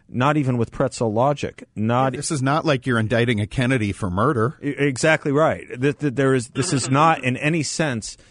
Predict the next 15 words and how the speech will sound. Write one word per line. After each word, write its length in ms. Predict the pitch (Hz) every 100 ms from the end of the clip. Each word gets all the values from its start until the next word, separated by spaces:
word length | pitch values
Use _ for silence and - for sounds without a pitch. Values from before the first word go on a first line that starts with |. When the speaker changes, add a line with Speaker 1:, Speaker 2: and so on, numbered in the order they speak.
| _
Speaker 1:
that's 180 | 131 -
exactly 360 | 123 190 208
right. 220 | 175 202 -
This 160 | 110 -
is, 60 | 131
th-, 200 | 143 131
this 240 | 135 -
is 40 | 135
not 200 | 151 120
in 60 |
any 180 | 139 156
sense 320 | 127 147 131
explainable 840 | 123 - - 127 160 180 170 160 -
or 180 | 151 165
explicable. 760 | - - - 175 113 76 85